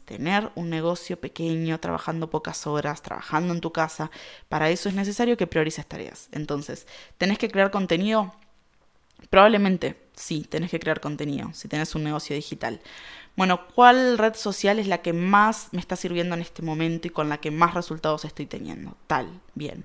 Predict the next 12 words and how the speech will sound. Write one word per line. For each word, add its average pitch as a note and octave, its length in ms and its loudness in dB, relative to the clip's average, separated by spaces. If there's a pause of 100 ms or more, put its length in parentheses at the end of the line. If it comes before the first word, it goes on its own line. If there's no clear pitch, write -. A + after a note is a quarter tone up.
(160)
Esa G3+ 200 0
es F#3 60 0
mi F3+ 80 -2
prioridad D3 420 -4 (220)
en D#3 240 -2
relación D#3+ 420 0
al F3 80 -2
contenido. C#3 500 -6 (720)
¿Cuántos A#3+ 380 6
videos G#3 520 4
puedo A#3 240 4
hacer A#3+ 480 4